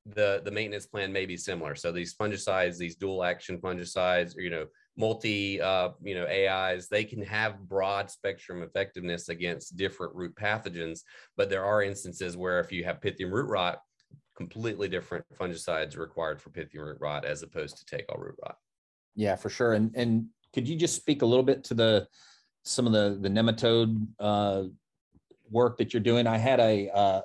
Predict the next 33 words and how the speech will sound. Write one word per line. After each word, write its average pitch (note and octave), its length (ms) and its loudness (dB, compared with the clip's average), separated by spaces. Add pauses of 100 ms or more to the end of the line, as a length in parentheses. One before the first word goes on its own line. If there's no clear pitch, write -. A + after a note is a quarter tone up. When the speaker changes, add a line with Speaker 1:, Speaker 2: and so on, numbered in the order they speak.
Speaker 2:
an G#2 220 0
undergrad, G#2+ 920 4 (180)
um, G2 520 2 (140)
that G#2 420 0 (460)
did G#2+ 140 4
an G#2+ 120 2
independent B2 480 2
study B2 280 4
for A2 240 2
me, G#2+ 200 4
and G2+ 100 0
I G2+ 120 0
asked G#2 280 -2
him, G#2+ 300 2 (100)
you A2 140 -2
know, G#2 80 2
what G#2+ 260 2
topic A#2 400 0
did G#2 140 0
he A2+ 120 0
wanna G#2+ 220 4
do G#2 220 2
kind A2 180 -2
of G2+ 80 0
a G2 60 0
deep A2 280 0
dive G#2+ 300 4
on G#2 240 2
and, F#2+ 240 -2
and F#2+ 320 -2
dig G#2+ 240 2
into. G2+ 540 4
And F#2 120 -6